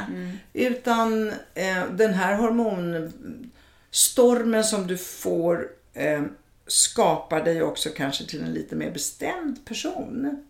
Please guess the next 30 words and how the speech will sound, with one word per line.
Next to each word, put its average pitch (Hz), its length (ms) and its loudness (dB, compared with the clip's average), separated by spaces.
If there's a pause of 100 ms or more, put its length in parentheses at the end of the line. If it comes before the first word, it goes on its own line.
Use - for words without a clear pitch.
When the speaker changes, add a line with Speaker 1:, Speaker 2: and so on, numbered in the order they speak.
(460)
Speaker 2:
Det 156 180 2
som 147 240 2
man 135 220 0
kallade 135 520 -6
då 220 120 -2
för - 140 -12
klimakteriekärring - 960 -10
förut, - 260 -8
för - 80 -10
plötsligt - 680 -6
fick - 240 -6
den 147 160 -6
här 240 220 -10 (680)
kanske 147 260 -6
lite - 180 -8
tysta - 400 -6
kvinnan - 600 -6 (380)
mål 302 400 0
i 285 60 2
mun. 202 380 -4 (640)
Det 220 320 2
tycker 262 240 -2
jag 147 280 0
då 143 180 0
är, 139 240 -2 (500)
det 165 160 -6
tycker 165 240 -6
jag 113 120 -4
är 120 80 -8
bra. - 400 0